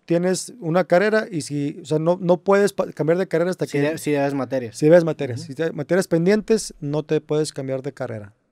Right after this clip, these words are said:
Speaker 1: Entonces, durante cuatro semestres, siempre tuve materias pendientes. Ya cuando llegó al quinto semestre, que pasé todas en primera, o sea, primera oportunidad, pues dije, "Ya estoy a mitad de la carrera, ¿para qué me cambio?".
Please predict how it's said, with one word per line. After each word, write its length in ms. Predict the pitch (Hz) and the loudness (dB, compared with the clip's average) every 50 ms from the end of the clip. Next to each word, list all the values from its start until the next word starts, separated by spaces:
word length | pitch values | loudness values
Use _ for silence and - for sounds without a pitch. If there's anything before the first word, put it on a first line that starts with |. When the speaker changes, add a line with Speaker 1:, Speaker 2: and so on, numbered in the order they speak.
| _ _ _ | _ _ _
Speaker 1:
Entonces, 480 | - - 143 131 151 160 151 - - _ _ _ _ _ _ | -4 -4 0 2 2 2 2 0 -6 _ _ _ _ _ _
durante 420 | - 131 135 143 135 127 113 135 | -4 -2 -2 -2 -2 -4 -6 -10
cuatro 380 | 120 - - 127 123 - - 151 | -10 -8 -8 -8 -8 -6 -6 -4
semestres, 760 | - 170 180 185 190 196 180 - - - 170 180 170 - - _ _ _ _ _ _ _ | 0 0 2 4 6 4 4 4 0 0 0 0 0 -2 -8 _ _ _ _ _ _ _
siempre 580 | - - - 160 180 175 175 170 156 - 160 156 | -8 -2 6 8 10 10 10 8 4 -2 -2 -2
tuve 240 | _ - 139 143 | _ -2 -2 -2
materias 320 | 143 139 120 - 120 127 120 | -2 -4 -6 -6 -8 -6 -6
pendientes. 540 | - 147 160 196 226 226 190 - 143 123 120 | -4 -4 -2 -2 -2 -2 -2 -4 -6 -6 -2
Ya 140 | 131 135 | -4 -4
cuando 420 | 135 - 170 175 165 143 135 123 131 | 0 2 0 0 2 -2 -4 -6 -6
llegó 260 | 135 123 127 139 160 | -10 -8 -6 -4 -2
al 100 | 165 160 | -4 -4
quinto 220 | - - 175 - | -4 -8 -8 -4
semestre, 400 | - 175 185 196 170 - - 135 | -2 0 0 0 0 -2 -6 -10
que 140 | 123 - 123 | -8 -8 -10
pasé 300 | 117 - 127 113 143 147 | -8 -8 -8 -4 -4 -6
todas 420 | 139 - - 143 139 156 156 - - | -6 -4 -4 -2 0 0 -2 -4 -6
en 100 | 120 113 | -12 -10
primera, 360 | 117 131 143 175 175 151 151 151 | -6 -2 0 0 0 0 0 -4
o 40 | |
sea, 200 | 123 120 113 113 - _ _ _ _ _ _ _ | -8 -12 -14 -14 -16 _ _ _ _ _ _ _
primera 200 | - 131 135 151 | -10 -8 -6 -6
oportunidad, 680 | 135 139 165 160 - 175 175 180 180 175 175 180 185 _ _ _ - _ _ _ _ _ _ _ | -2 -2 -4 -2 0 2 4 6 8 8 6 6 2 _ _ _ -20 _ _ _ _ _ _ _
pues 140 | - 131 139 143 | -6 -2 -2 -2
dije, 160 | 135 139 143 | 0 0 -2
"Ya 80 | 147 151 | -4 -4
estoy 180 | 147 - 170 | -4 -4 -2
a 40 | 170 | -2
mitad 220 | 160 147 - - 156 | -2 -2 -4 -4 -4
de 60 | 156 | -4
la 80 | 156 | -4
carrera, 300 | 151 - 127 139 165 160 | -6 -6 -8 -6 -6 -8
¿para 160 | - - 120 117 | -8 -10 -14 -12
qué 80 | 143 | -12
me 120 | 143 131 117 | -12 -12 -12
cambio?". 300 | 117 175 196 185 139 | -14 -14 -14 -14 -16